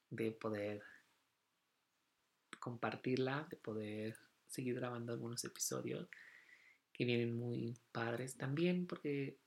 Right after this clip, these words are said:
significa como parte de uno de esos ciclos que se va a ir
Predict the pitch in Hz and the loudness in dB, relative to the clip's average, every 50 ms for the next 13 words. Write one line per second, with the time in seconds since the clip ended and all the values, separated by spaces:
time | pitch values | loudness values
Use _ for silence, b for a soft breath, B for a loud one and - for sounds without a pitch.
0 | _ _ _ _ _ - - 139 123 117 113 - 139 135 - - 135 135 139 - | _ _ _ _ _ -4 -2 -2 -2 -2 -2 -4 -4 -4 0 2 2 2 0 -2
1 | - _ _ _ _ _ _ _ _ _ _ _ _ _ _ _ _ - 117 110 | -8 _ _ _ _ _ _ _ _ _ _ _ _ _ _ _ _ -8 -8 -6
2 | 107 - 120 117 - 117 110 110 107 104 104 107 104 101 98 107 - - - - | -4 -4 -6 -4 -4 -4 -4 -4 -4 -6 -6 -6 -6 -6 -6 -4 -4 -4 -4 -6
3 | - - 113 113 - - - - 110 110 110 98 104 104 | -8 -8 -10 -10 -12 -12 -10 -8 -6 -6 -6 -6 -8 -8